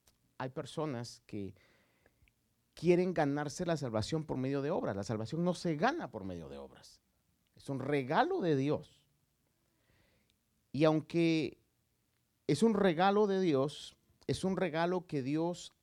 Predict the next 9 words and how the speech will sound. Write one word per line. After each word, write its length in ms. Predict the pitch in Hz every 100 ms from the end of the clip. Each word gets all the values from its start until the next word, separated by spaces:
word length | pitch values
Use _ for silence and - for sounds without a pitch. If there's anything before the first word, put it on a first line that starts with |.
| -
ha 160 | 127
dado, 480 | 147 170 143 165 175 - _ _ _ _ _ _ _ _
eh, 240 | - 135 127
solamente 1120 | - - 202 208 190 190 202 202 - 196 185
basado 600 | - 113 117 - 175 185 180
en 100 | 139
su 220 | - 123
propia 480 | - 170 175 180 139
elección. 640 | 131 127 - 285 339